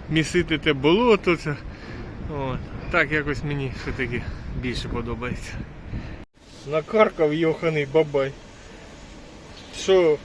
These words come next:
командировка, вініолі. Щось не так, навірно, з тим новим установленим спридером. Хоча всі шланги поміняні, все було вимите, всі розходні запчасті я підвіз.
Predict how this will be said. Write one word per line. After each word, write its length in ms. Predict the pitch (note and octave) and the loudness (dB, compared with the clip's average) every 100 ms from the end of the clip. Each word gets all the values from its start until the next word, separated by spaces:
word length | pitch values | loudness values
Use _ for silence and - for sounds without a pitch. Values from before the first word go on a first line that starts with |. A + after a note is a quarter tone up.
| - - | -8 -2
командировка, 840 | E3 F#3+ F#3 G3+ F#3+ F#3 D3 C#3 | 2 4 4 6 8 6 4 0
вініолі. 640 | D3 D#3+ E3 E3+ D3+ B2 A#2+ - - - - - - - | 0 -4 -2 2 2 0 -6 -14 -20 -20 -20 -20 -18 -12
Щось 240 | - C#3+ D#3+ | -8 -6 -6
не 120 | D3+ | -2
так, 220 | E3 D3+ C#3+ | 2 2 2
навірно, 380 | C#3+ C#3+ C#3+ | 0 0 -2
з 40 | C3+ | -6
тим 240 | - D3 | -8 -4
новим 260 | D3 C#3+ C#3 C#3 C#3+ D3 C#3+ | 0 0 -2 -6 -8 -10 -12
установленим 680 | - D3+ D3 C#3+ C#3 C#3+ C#3 | -8 -2 0 0 -2 -4 -6
спридером. 500 | - D3+ C3 B2+ A#2+ A2+ | -10 -10 -8 -8 -8 -4
Хоча 380 | D3+ E3 F3+ - - - - - - - - - | -4 2 2 2 -6 -18 -18 -18 -18 -18 -18 -14
всі 220 | - F#3+ | -6 -6
шланги 380 | - F#3 F3 E3 | 2 4 4 0
поміняні, 560 | E3+ E3 F3+ E3+ D#3+ | 0 0 0 0 -2
все 180 | D3 E3+ | -4 -4
було 240 | D#3+ E3 D3+ | -2 0 2
вимите, 500 | E3+ E3+ D3+ D#3+ C#3+ | 2 2 2 2 -2
всі 380 | - E3+ D#3+ C#3+ - - - - | -2 -6 -4 -6 -14 -20 -20 -6
розходні 560 | C#3+ D3+ - E3 D3+ D3+ | -2 -2 0 -4 -2 -2
запчасті 600 | D3+ C#3+ F3 D#3 - C#3+ | -2 -2 -2 -4 -4 -2
я 120 | D3 | 0
підвіз. 500 | D3 C#3 D#3 F3+ | -2 -6 -6 -6